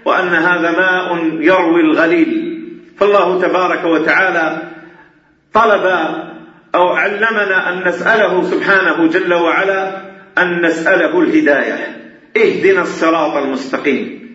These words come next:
هذه الهداية هي هداية خاصة، هي أعظم مطلوب للمسلم، هي أعظم مطلوب للمسلم أن يسأل الله تبارك وتعالى أن يهديه الصراط المستقيم.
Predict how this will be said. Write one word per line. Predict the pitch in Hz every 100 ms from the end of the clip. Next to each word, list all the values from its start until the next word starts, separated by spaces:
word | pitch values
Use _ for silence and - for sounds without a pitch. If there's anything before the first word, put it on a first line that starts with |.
| -
هذه | 214 196 170
الهداية | 170 170 170 180 165 151 - - - - - -
هي | 175 160
هداية | 160 180 156 151 143
خاصة، | 156 143 - 107 - - - - _ -
هي | 202 220
أعظم | 247 196 180 196 185
مطلوب | 180 180 202 160
للمسلم، | 160 147 135 131 - 110 - - - - - _ _ _ -
هي | 202 214
أعظم | 226 226 202 208 202 196
مطلوب | 190 196 220 220
للمسلم | 202 190 190 185 - 196 233 220 - - - - - - -
أن | 196 196
يسأل | 190 233 240 - 196
الله | 190 175 185 214 196 196
تبارك | 185 170 185 190 196 180
وتعالى | 185 170 175 165 190 175
أن | 170 165 180
يهديه | 160 165 190 165
الصراط | 185 - 160 185 180 175
المستقيم. | 165 160 - 156 160 226 220 - -